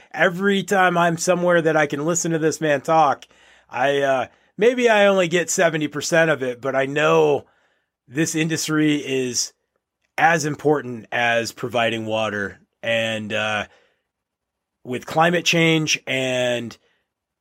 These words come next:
net zero initiatives, and I have a four and a six-year-old. And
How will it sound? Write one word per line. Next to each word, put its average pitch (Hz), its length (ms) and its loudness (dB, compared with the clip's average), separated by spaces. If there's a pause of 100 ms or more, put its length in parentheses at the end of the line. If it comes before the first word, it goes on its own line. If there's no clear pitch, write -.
(140)
net 143 360 0
zero 170 420 4
initiatives, 156 640 0
and 131 220 -2 (220)
I 160 120 4
have 180 100 2
a 131 60 -4
four 185 280 2
and 180 80 2
a 165 40 0
six-year-old. 110 640 -4 (840)
And 135 580 -6